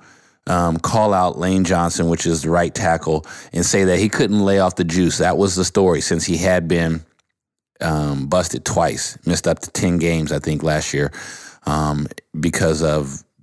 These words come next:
you know, P E Ds. Um, boy, when you're feeling good, you could say stuff like that, right? I mean, that's a, gotta be a sore subject, but my man didn't care. But then he ended it by telling everybody,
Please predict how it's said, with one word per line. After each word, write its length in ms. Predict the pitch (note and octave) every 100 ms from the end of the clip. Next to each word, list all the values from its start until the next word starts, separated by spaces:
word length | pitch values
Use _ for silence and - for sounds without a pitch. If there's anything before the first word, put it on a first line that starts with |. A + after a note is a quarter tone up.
| _
you 120 | E2
know, 300 | C#2 B1+ C#2+ _ _
P 120 | G2
E 200 | E2+ E2
Ds. 400 | D#2+ D2+ - - - - - - -
Um, 580 | F#2 F2 E2+ E2 D#2 - _ _ _ _
boy, 440 | F2 F2+ G2+ G2+ - B2 - _ _ _ _ _ _ _ _ _
when 180 | G#2 A2
you're 120 | A#2+
feeling 380 | A#2+ F3+ G#3+ C#3+
good, 240 | A2+ D3+
you 100 | A2
could 140 | C#3 A2+
say 200 | - G2+
stuff 280 | - C#2+ D2
like 200 | C2+ -
that, 180 | E2+ -
right? 340 | E2 E2+ - - - -
I 80 | -
mean, 300 | G2+ G2+ F#2 - - _
that's 280 | F#2 A2+ -
a, 200 | F#3 F3+
gotta 280 | A2+ A2 A#2+
be 120 | A#2+
a 40 |
sore 240 | G2+ - G2
subject, 580 | - F#2 F#2+ G2+ - -
but 340 | F2+ F#2+ F#2
my 180 | - F#2
man 280 | G2 G#2+ G#2
didn't 240 | G2 G2
care. 340 | F#2+ G2 D#2 - - - -
But 160 | - G2
then 200 | A2+ B2
he 140 | C3 B2
ended 320 | G#2 G#2 G2
it 120 | G2 - - _ _ _ _ _ _ -
by 200 | G2 F#2+
telling 360 | F#2 A#2 A2 F#2
everybody, 720 | F2 G#2 G2+ F#2+ F#2+ F2+ F2+